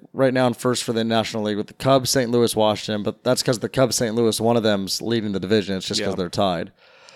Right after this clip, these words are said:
Speaker 1: I'm honestly impressed by Washington. I did not see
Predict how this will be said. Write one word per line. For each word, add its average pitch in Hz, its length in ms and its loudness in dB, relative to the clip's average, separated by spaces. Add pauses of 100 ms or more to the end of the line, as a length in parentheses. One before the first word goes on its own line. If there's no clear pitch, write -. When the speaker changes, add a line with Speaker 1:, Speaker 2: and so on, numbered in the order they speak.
(200)
Speaker 1:
I'm 196 140 6
honestly 254 260 6
impressed 139 300 4
by 123 120 4
Washington. 104 480 4
I 156 100 6
did 156 120 2
not 131 260 4
see 123 400 0